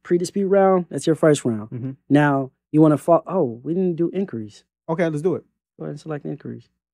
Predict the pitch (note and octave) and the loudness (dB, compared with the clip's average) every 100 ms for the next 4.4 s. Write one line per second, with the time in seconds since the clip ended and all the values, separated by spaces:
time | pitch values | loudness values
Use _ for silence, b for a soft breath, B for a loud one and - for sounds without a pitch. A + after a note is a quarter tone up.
0 | _ _ _ _ _ _ _ _ _ D#3+ | _ _ _ _ _ _ _ _ _ 2
1 | E3 D#3+ E3 D#3+ D3 F3+ - D3 D#3 - | 4 6 6 4 2 -2 -2 0 0 0
2 | A#2+ - B2+ A#2+ A#2 _ _ _ _ _ | -10 -6 -4 -4 -8 _ _ _ _ _
3 | _ _ A#2+ A#2 C#3 C#3 C3+ C3 B2+ B2 | _ _ -10 -8 -6 -6 -4 -4 -6 -8
4 | A#2+ A#2 A#2 | -8 -6 -8